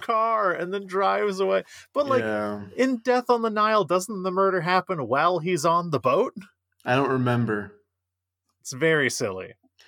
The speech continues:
Speaker 2: I think that movie,
Speaker 1: <laughs>
Speaker 2: it commits a, a lot of egregious cinematic crimes, one of
Speaker 1: "Oi,
Speaker 2: which
Speaker 1: Hercule Poirot,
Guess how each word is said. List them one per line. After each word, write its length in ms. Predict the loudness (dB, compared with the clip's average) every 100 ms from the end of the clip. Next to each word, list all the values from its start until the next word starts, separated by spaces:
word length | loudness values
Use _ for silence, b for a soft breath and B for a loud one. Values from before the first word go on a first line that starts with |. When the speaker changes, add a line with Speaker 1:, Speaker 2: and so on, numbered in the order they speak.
| b b b -4
Speaker 2:
I 160 | 0 2
think 420 | 2 2 0 0
that 340 | 0 0 -2
movie, 540 | 0 2 4 2 0 -2 -6 -10
Speaker 1:
<laughs> 160 | -2
Speaker 2:
it 120 | 0 2
commits 380 | 0 0 0
a, 280 | -2 0 0
a 100 | 0
lot 260 | 0 0 0
of 120 | 0
egregious 600 | -2 0 0 2 0 0
cinematic 500 | 0 2 2 0 -2
crimes, 600 | -2 2 2 2 0 -2
one 80 | 0
of 180 | 2 2
Speaker 1:
"Oi, 160 | 2 2
Speaker 2:
which 280 | 0 -4 -2
Speaker 1:
Hercule 640 | 0 0 -2 0 2 2
Poirot, 840 | 0 -2 0 0 0 0 2 0